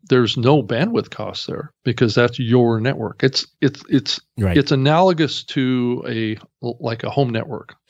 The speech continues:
Speaker 2: That's
Speaker 1: You know?
Speaker 2: why
Speaker 1: Right.
Speaker 2: YouTube, Netflix,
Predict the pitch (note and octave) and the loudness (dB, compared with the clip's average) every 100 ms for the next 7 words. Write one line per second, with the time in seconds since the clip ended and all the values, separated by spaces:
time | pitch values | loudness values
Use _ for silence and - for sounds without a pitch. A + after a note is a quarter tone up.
0 | _ _ F3 E3 - D#3 C#3+ C3 B2 A2+ | _ _ 0 0 2 2 4 2 0 -2
1 | - A2 B2 - C#3 A#2+ B2 G#2+ G#2 A2 | -2 2 2 2 2 4 4 2 2 2
2 | A2+ - A2+ A2 - - | 2 0 2 2 0 -8